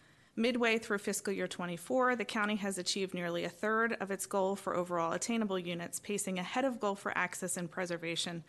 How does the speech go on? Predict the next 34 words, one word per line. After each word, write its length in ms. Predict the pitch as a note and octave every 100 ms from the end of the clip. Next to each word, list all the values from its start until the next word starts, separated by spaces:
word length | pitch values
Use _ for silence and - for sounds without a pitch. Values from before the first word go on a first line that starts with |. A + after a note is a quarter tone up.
| - - - -
but 160 | A3 G#3+
behind 400 | A3 G3 G3 F#3
for 140 | A3
new 100 | G3
unit 340 | F3+ F3 F3+ -
production. 600 | F3 E3 D#3+ - - E3 - _ _ _ _ _ _ - - - - - -
During 260 | - B3+ C4+
second 380 | C4+ A#3+ A#3 -
quarter, 400 | - C4+ C4+ C4+
new 240 | A#3+ B3
attainable 480 | B3 - G#3+ G#3 G3+
housing 360 | G3 F#3+ G#3 G3+
opportunities 800 | F#3 - - G3+ G3 G3 F#3+ -
were 300 | F3+ F3+ F3+ -
provided, 680 | - G#3 G3 F#3+ F#3+ F#3 F3+ -
uh, 180 | F3+ F3
through 220 | - G3
the 120 | F#3+
A 120 | F#3+
D 80 | F#3+
U 100 | F#3
purchase 420 | F3+ G#3+ G#3+ B3+
program 540 | - C4 B3+ C4 C4+ C4+
and 200 | G3 G3+
new 180 | G#3+ A#3
leases 480 | G#3 G#3 - A3 G3+
at 180 | E3+
Wood-, 220 | E3+ F#3 - -
at 200 | F#3 F#3+
the 60 |
Woods 300 | F3 G#3+ G#3+
at 120 | G3+
West 280 | E3+ F3 -
Park, 380 | - C#4 D4+ -